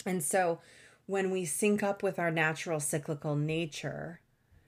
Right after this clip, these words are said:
by way of looking at our natal chart,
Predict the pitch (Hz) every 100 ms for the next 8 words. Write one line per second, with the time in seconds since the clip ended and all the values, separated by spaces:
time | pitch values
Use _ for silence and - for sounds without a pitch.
0 | _ _ - 175 165 170 156 160 160 175
1 | 165 156 156 147 143 143 143 - 175 160
2 | 143 143 -